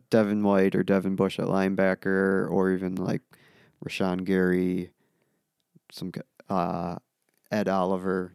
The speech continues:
D lineman. I'd like front seven's probably my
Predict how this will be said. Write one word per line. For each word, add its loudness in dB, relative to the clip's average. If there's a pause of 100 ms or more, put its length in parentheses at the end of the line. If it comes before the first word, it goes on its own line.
(180)
D -4
lineman. -6
I'd 0
like -2
front -2
seven's -6
probably -8
my -12